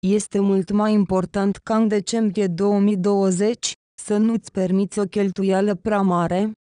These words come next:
din cauza căreia va trebui să petreci sărbătorile de anul nou cu o centură strânsă. Viața personală.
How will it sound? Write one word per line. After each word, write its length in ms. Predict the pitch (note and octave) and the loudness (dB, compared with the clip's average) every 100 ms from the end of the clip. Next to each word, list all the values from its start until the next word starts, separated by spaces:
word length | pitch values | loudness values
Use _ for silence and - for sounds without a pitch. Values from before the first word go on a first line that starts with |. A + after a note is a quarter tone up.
| _ F#3+ | _ 0
din 200 | G#3 G#3 | 2 2
cauza 500 | A3 G3+ G3+ F3 F#3+ | 2 2 2 0 -2
căreia 600 | - G#3 A3 A#3 A3+ A3 | -2 -2 0 2 2 0
va 180 | G3+ G#3+ | 0 -2
trebui 460 | G#3 F#3 E3+ G3+ | 0 -2 0 -2
să 200 | G3+ A3 | -2 -4
petreci 420 | F#3 F#3+ F#3 F#3+ | -2 -2 -2 -4
sărbătorile 920 | - F3+ E3+ E3 G3+ - G#3 A3+ A3 | -2 -2 0 2 0 2 0 0 0
de 120 | G3+ A3 | 0 0
anul 320 | A3 A3+ A3 | 2 2 4
nou 240 | G#3+ A3 | 4 2
cu 140 | G#3+ B3 | 0 0
o 120 | A3 | 0
centură 520 | - G3 F3 G#3 F#3+ | 0 0 0 0 0
strânsă. 840 | F3 - G3 F#3 E3+ - D#3+ D#3 D3 _ _ F3+ | -2 -4 0 2 2 0 -6 -6 -10 _ _ -2
Viața 380 | G#3+ A3 A#3+ | 0 0 -4
personală. 840 | A3+ A3 F#3+ - G#3 G3 E3+ D#3 D#3 | -2 -2 -4 -2 0 0 0 -2 -6